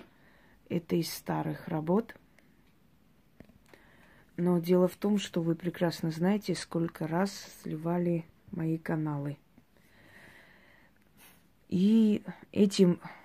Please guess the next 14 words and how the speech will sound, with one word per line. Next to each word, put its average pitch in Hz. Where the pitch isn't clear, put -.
пользуются 165
многие 156
товарищи, 160
которые 208
со 202
временем, 180
э, 160
вырывая 175
из 175
контекста 170
мои 165
слова 170
или 165
переделывая, 165